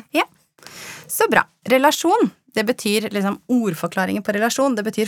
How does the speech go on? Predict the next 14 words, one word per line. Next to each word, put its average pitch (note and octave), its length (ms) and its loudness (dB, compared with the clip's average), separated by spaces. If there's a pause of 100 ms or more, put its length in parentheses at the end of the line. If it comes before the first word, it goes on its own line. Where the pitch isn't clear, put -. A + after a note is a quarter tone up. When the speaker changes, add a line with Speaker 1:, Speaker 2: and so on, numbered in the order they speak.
Speaker 2:
forhold, A#3 460 0
forbindelse, F#3 680 -2 (640)
sammenheng F#3 680 -2 (100)
eller E3 160 -4
samhørighet. F#3 960 -2 (340)
Speaker 1:
Mm. G#3 140 -6 (500)
Speaker 2:
Men G3 160 -2
i F#3+ 80 0
barnehagen F3+ 400 -2
så G3+ 80 -4
føler F#3+ 240 -4
jeg G3+ 80 -6
liksom F#3+ 160 -6
det F#3+ 80 -4